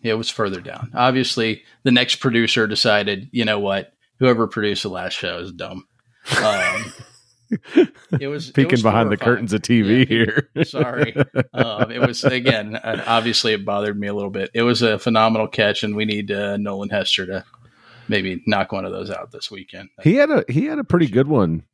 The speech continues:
Speaker 2: uh, this weekend. He had a missed one too, but he did have a, a couple of good ones.
Speaker 1: Well, to be fair on that missed one, the way the wind was blowing,
Speaker 2: Mm.
Speaker 1: I mean,
Speaker 2: And he
Speaker 1: he
Speaker 2: was
Speaker 1: laid
Speaker 2: playing,
Speaker 1: out.
Speaker 2: he was playing shallow
Speaker 1: Mm.
Speaker 2: too, so, uh, it was just a really tough spot to be in.
Speaker 1: That was a tough spot to be in.
Speaker 2: And he
Speaker 1: Ball
Speaker 2: got the
Speaker 1: was in
Speaker 2: glove on
Speaker 1: curve.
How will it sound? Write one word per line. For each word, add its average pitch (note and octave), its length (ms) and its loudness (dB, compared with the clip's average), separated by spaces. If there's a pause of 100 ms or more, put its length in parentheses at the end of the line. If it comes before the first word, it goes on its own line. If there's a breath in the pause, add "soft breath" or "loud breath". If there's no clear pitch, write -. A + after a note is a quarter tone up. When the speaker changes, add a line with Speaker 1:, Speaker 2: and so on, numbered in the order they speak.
(160)
Speaker 2:
uh, F#2 200 6
this F2 220 4
weekend. F#2 420 4
He B2+ 100 8
had D3 120 6
a D3 40 6
missed B2 280 4
one F#2+ 180 4
too, F#2+ 220 4
but E2+ 140 0
he G2+ 120 2
did G#2 140 4
have F#2 140 6
a, D2+ 200 0
a E2+ 100 -4
couple D#2+ 320 -2
of D2+ 80 -2
good C#2 140 -4
ones. C#2 320 -10 (540)
Speaker 1:
Well, G#2+ 440 -6
to C#3 80 -6
be C#3 100 4
fair C#3 280 6
on A#2+ 100 2
that G#2+ 160 -2
missed G2+ 280 -6
one, G#2 140 -4
the G2+ 80 -6
way G#2+ 180 -2
the G#2 120 -4
wind G2+ 260 -8
was G#2 160 -8
blowing, G#2 600 -10 (200)
Speaker 2:
Mm. B2 280 4 (260)
Speaker 1:
I A#2 40 -14
mean, G#2 100 -14
Speaker 2:
And A#2+ 80 6
he C#3 80 8
Speaker 1:
he G3 40 6
Speaker 2:
was G3 140 6
Speaker 1:
laid - 60 -4
Speaker 2:
playing, C3 280 6
Speaker 1:
out. - 280 -12
Speaker 2:
he C#3+ 180 4
was D3+ 140 6
playing A#2+ 260 2
shallow C#2+ 600 -2 (280)
Speaker 1:
Mm. G#2+ 120 -16
Speaker 2:
too, E2+ 260 4
so, - 280 -4
uh, F2+ 80 0
it F2 100 2
was G2 140 2
just D2+ 160 -8
a C2+ 40 -6
really D2+ 220 -2
tough D2 260 -6
spot - 300 -8
to - 80 -18
be C2 160 -10
in. - 80 -12
Speaker 1:
That A2+ 180 -8
was A2+ 120 -12
a G#2 60 -14
tough A2+ 240 -12
spot A2+ 280 -12
to G2+ 40 -20
be G#2+ 200 -14
in. G#2+ 60 -6
Speaker 2:
And A#2+ 80 4
he C#3 100 6
Speaker 1:
Ball C3 80 -2
Speaker 2:
got D3 180 4
the - 60 0
Speaker 1:
was G2 80 2
in G#2+ 60 6
Speaker 2:
glove A2 200 6
on D2 140 2
Speaker 1:
curve. A1+ 120 -6